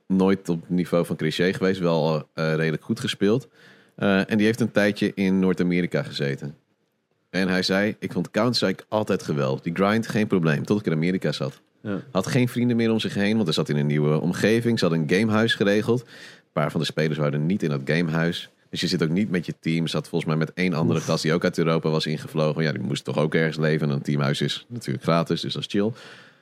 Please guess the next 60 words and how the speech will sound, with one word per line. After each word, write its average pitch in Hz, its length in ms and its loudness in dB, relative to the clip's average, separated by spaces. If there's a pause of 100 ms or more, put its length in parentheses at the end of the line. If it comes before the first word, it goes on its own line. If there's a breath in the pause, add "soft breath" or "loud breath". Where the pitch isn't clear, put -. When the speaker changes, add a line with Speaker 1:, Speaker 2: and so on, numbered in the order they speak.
(560 loud breath)
Speaker 1:
En 123 100 2
die 113 80 6
zat 123 200 4
daar 101 140 6
en 90 60 4
die 82 100 2
zei: 92 160 4
"Ja, 123 240 2 (260)
dan 90 160 0
ben 90 140 4
ik 85 100 0
klaar 90 240 4
met 82 140 4
mijn 80 180 2
prek." 95 320 2
Maar 80 140 2
dat 78 140 0
zijn 82 140 2
nog 78 120 0
van 82 100 0
die 80 160 0
uren 80 320 2
waar 76 200 4
je 76 120 4
normaal 76 320 2
misschien 76 280 -2
zou 71 160 -2
gaan 78 100 -4
stappen. 107 380 0
Of 71 140 -4
als 69 140 -2
je - 60 -4
in 71 60 0
je 69 80 -2
competitie 71 460 -4
zit, 73 200 -4
ook 98 140 0
op 95 80 0
die 92 120 2
uur 85 140 2
dat 80 100 0
je - 60 -6
normaal 78 300 0
zou - 140 -2
gaan 80 100 -6
stappen. - 320 -8
Dus 73 120 -4
ik 76 80 -10
kon 85 140 -2
hier 73 120 0
ook 67 120 -10
gaan 71 140 -4
stappen 92 480 -2
en 87 240 2
nieuwe 87 200 2
vrienden 85 320 0
maken. 82 360 0
Ik - 320 -20
was 87 140 -4
vrij 95 360 2